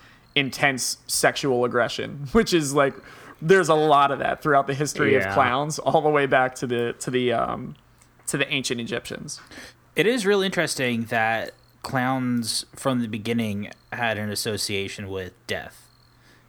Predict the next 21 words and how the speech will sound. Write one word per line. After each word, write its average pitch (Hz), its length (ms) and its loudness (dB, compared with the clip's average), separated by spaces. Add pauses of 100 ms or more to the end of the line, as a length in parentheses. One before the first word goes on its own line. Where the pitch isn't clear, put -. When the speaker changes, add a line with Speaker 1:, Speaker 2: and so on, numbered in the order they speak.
(360)
Speaker 3:
'Cause 110 220 -2
Speaker 2:
Yeah. 131 140 6
Speaker 3:
that's - 260 -2
not 160 260 0
something 131 300 -4
that 110 140 -2
I 110 100 0
knew, 107 300 -2
but 101 200 -4
I - 60 -4
feel 113 160 -4
like 98 120 -4
makes 101 220 -6
a 101 60 -6
whole 104 160 -4
lot 104 180 0
of 90 80 -8
sense - 540 -6 (440)
in 139 80 2
Speaker 1:
Yeah. 139 100 4
Speaker 3:
retrospect. 147 600 -2